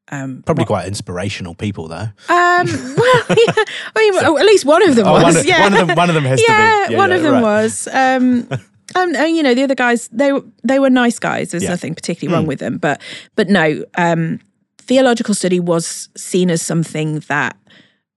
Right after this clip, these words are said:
Speaker 1: was antithetical to a good spiritual life.
Speaker 2: Mm.
Speaker 1: So if you wanted to get on with God, you did not need to be going to a secular university and learning, you know,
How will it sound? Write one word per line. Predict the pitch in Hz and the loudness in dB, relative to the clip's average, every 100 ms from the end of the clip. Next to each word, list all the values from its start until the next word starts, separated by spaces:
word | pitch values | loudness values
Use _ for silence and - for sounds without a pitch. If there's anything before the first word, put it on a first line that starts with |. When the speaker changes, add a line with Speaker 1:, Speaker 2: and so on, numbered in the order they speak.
| _ _ | _ _
Speaker 1:
was | 165 156 156 151 139 - - - - - _ | -4 -2 0 0 -2 -6 -8 -8 -12 -16 _
antithetical | 170 165 170 160 147 - - 143 | -4 -4 -4 -8 -10 -10 -10 -10
to | 147 151 | -8 -8
a | 147 | -8
good | - - | -8 -10
spiritual | - - - - | -12 -14 -16 -16
life. | 82 87 | -12 -12
Speaker 2:
Mm. | 82 78 - | -12 -14 -10
Speaker 1:
So | - | -10
if | 151 | -2
you | 196 | -2
wanted | 180 160 151 | 0 -2 -4
to | 160 | -8
get | - | -8
on | 143 | -6
with | 143 143 | -8 -8
God, | - 131 123 - - | -8 -8 -8 -10 -8
you | 165 | -8
did | 156 - | -6 -6
not | 147 - | -8 -8
need | 147 135 | -10 -10
to | |
be | - | -12
going | - 139 139 135 | -10 -8 -8 -10
to | - - 147 135 175 _ _ _ | -12 -10 -8 -8 -14 _ _ _
a | - | -10
secular | - - - - 151 | -6 -6 -6 -8 -6
university | 139 139 131 127 127 139 - 143 135 - _ _ _ | -4 -6 -6 -8 -10 -12 -10 -10 -10 -14 _ _ _
and | 151 147 | -6 -4
learning, | 143 143 139 139 131 - - _ _ _ _ _ _ _ _ | -2 -4 -4 -6 -8 -12 -20 _ _ _ _ _ _ _ _
you | 160 | -6
know, | 135 | -6